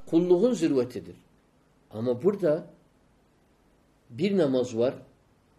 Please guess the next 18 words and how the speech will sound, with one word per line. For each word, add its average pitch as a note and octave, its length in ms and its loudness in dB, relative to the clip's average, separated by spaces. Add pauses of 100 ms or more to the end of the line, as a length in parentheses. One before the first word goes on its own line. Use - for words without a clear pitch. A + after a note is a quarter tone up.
(140)
Ne C#3 200 0
kadar D3 400 0
gizli C3 480 -4
olsa C#3+ 460 0 (1400)
o F3 160 -2
kadar D#3 340 0 (160)
önemlidir. F#2+ 600 -8 (840)
O D3+ 160 -2
da D#3 80 2
nedir? D3+ 320 -2 (1080)
Gece A2+ 280 -2
namazı. E2 460 -16 (720)
Zaten A#3 460 2
bütün C4 340 2
nafileler G3 500 4
gizli D#3+ 300 0
olması A#2 380 2
lazım. F2 280 -10